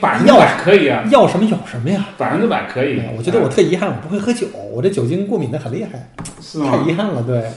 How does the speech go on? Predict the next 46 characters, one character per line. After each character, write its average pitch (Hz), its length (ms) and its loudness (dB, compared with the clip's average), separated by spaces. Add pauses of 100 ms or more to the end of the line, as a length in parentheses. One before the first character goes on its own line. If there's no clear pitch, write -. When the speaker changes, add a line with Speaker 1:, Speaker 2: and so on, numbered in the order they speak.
(120)
Speaker 1:
哎 120 200 -6
呀。 110 140 -8
Speaker 2:
所 196 140 4
以 214 40 8
说， 240 40 8
你 196 140 6
看， 196 180 2
我 160 80 4
一 170 80 4
看 196 160 2
你 147 80 0
进 190 200 2
来 156 100 4
拎， 196 160 2 (220)
拎， 208 120 4
拎， 208 220 2
拎 214 120 2
了 190 40 2
一 160 40 0
瓶 202 140 0
红 202 200 0
酒， 156 140 2
我 123 60 2
觉 147 80 2
得， 220 60 0
哎 202 60 -4
呀， 135 180 -2 (720)
放 202 180 0
在 170 60 2
我 131 100 2
这 135 80 4
儿 151 40 4
有 165 260 4
点， 117 140 -6
有 156 100 0
点 143 140 0
浪 160 240 -2
费。 226 100 -2
Speaker 1:
是。 - 320 -4
Speaker 2:
<laughs> 202 60 2
有 190 80 6
点 202 520 8
浪 165 220 8
费。 - 80 0
Speaker 1:
没 - 60 2
错。 - 160 -2